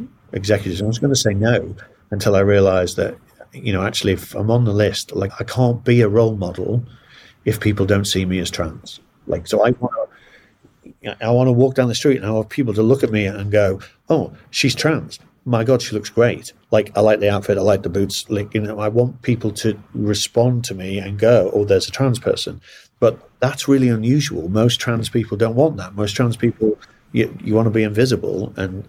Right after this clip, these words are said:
we call it going stealth. They wanna be stealth in society. But I think,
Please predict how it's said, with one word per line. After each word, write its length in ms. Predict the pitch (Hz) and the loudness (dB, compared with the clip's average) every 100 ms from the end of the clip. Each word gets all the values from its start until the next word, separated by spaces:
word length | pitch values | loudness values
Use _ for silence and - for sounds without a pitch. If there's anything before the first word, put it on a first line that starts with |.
| - | -8
we 80 | 113 | -8
call 260 | - 107 | 0 0
it 80 | 104 | 2
going 260 | - 92 95 | 0 -2 -2
stealth. 420 | - 104 92 - | -2 -2 -2 -6
They 80 | 98 | -2
wanna 240 | 98 98 | 0 -2
be 120 | 95 | -2
stealth 380 | 92 - 98 95 | -4 0 0 0
in 80 | 87 | -6
society. 520 | - - 98 87 - - - - - - _ - | -10 -6 -8 -6 -10 -12 -20 -20 -20 -20 _ -2
But 120 | 120 | 2
I 80 | 117 | 0
think, 600 | - 170 104 104 - | 0 -2 -2 -10 -16